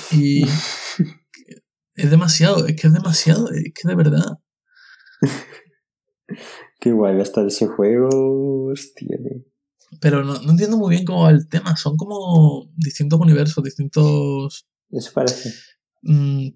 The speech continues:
Speaker 1: packs iniciales.
Speaker 2: Mm.
Speaker 1: Pero no sé, ¿es online?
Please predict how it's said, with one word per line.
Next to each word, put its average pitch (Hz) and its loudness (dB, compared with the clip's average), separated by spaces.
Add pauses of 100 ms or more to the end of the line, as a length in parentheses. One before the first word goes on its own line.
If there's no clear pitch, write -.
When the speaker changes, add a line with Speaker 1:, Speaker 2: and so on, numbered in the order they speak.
(100)
Speaker 1:
packs 147 0
iniciales. 156 2
Speaker 2:
Mm. 117 -2 (1600)
Speaker 1:
Pero - -10
no 139 -4
sé, 175 0
¿es - -8
online? 165 2